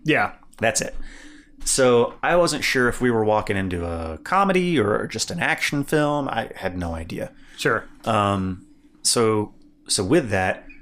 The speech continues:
Speaker 2: I was like, "All right, it's kind of got a punk rocker vibe," or at least the main character does.
Speaker 1: Oh, it's very punk
Speaker 2: Yeah.
Speaker 1: rock for sure.
Speaker 2: Yeah. And,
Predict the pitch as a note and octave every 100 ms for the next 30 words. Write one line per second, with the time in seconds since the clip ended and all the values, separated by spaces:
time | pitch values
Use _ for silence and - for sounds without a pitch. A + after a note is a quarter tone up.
0 | - - G2 A2 - B2+ G#2+ A2 - -
1 | - - - - C3 B2 - C#3 A#2+ B2
2 | A2 G2+ G2 F#2+ F#2 F#2 F#2 F2+ - -
3 | - - - - - - - C3+ B2 A#2+
4 | A#2 - A2 G#2 - - F2+ G2+ G2+ A2+
5 | A2+ G2+ G2+ G2+ - F#2+ F#2+ G2 - G#2+
6 | A2+ - A#2+ C3 D3 D3 - F#3 D#3 C#3
7 | - A#2 A#2+ B2 C3 A#2+ A2+ G#2 B2 A#2
8 | A2+ G#2+ G2+ - - B2+ G2+ - G#2+ G2
9 | F2+ A2+ B2 E2+ - - - A#2+ A2+ A2+
10 | G#2+